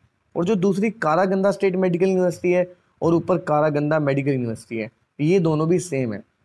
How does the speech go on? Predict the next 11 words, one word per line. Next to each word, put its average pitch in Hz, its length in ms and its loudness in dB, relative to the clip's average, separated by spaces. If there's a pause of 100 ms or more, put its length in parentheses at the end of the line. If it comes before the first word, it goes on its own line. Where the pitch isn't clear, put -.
देखो, 156 240 -4
एक 170 180 2
में 180 120 2
एटी 175 160 0
फ़ोर 170 220 0
परसेंट 165 320 0
दिखाया 151 300 2
हुआ 147 200 2
है, 143 120 -4 (360)
अ, 127 140 0
जिसमें, 143 500 -2